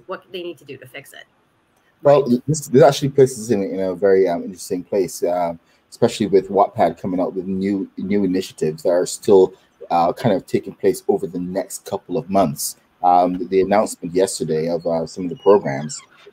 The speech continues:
Speaker 2: um, that they're actually looking to pay, um,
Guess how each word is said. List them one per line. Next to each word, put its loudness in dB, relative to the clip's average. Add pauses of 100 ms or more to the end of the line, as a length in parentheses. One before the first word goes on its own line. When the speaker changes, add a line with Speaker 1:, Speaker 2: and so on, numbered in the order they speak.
(120)
Speaker 2:
um, 4
that 4
they're 8
actually 2
looking 0 (100)
to -2 (300)
pay, 4 (440)
um, -4